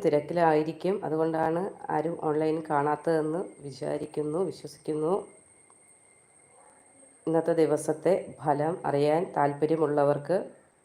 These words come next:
ഈ വീഡിയോ കാണാം. ഇന്ന് തിരുവോണ ദിനമാണ്, അതുകൊണ്ട് തന്നെ ഇന്നത്തെ ഈ ദിവസത്തിലെ ഫലം വളരെയേറെ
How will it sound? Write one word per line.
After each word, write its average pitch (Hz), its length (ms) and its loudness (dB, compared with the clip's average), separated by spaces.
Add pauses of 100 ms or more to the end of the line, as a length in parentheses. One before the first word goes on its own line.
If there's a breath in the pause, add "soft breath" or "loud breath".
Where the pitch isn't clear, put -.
(240)
ഈ 156 100 -8
വീഡിയോ 147 280 0 (100)
കാണാം. 139 360 2 (1120)
ഇന്ന് 165 200 0 (320)
തിരുവോണ 151 480 0
ദിനമാണ്, 151 500 2 (880)
അതുകൊണ്ട് 165 400 -2
തന്നെ 165 220 2 (280)
ഇന്നത്തെ 151 340 0 (1040)
ഈ - 20 0 (100)
ദിവസത്തിലെ 165 580 0
ഫലം 151 240 2 (100)
വളരെയേറെ 151 460 2